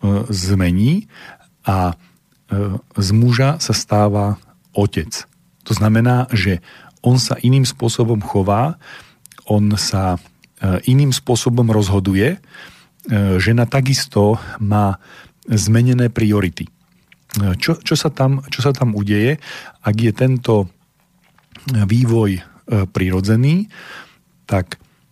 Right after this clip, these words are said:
udeje sa to, že najprv, e, je len muž a žena, e, ktorá, ktorí sa, e, nekonečne milujú. E, to je ideálny ten prípad, to sme si hovorili,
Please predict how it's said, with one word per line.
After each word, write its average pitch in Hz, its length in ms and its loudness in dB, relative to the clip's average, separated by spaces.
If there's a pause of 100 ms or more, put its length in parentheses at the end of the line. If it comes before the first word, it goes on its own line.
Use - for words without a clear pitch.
(440)
udeje 139 320 0
sa 131 160 -2
to, 127 160 0
že 110 120 0
najprv, 120 440 0
e, 123 60 -4 (880)
je 110 160 2
len 110 240 2
muž 120 360 0
a 113 120 -2
žena, 95 360 0 (680)
e, 104 80 2
ktorá, 123 560 0 (320)
ktorí 113 320 0
sa, 98 280 0
e, 92 480 -2 (560)
nekonečne 107 600 0
milujú. 117 520 2
E, - 720 -6 (120)
to - 120 0
je 98 160 2
ideálny 104 400 0
ten 98 120 -2
prípad, 104 320 -2
to 92 80 -4
sme 101 120 -2
si 95 160 -2
hovorili, 107 560 0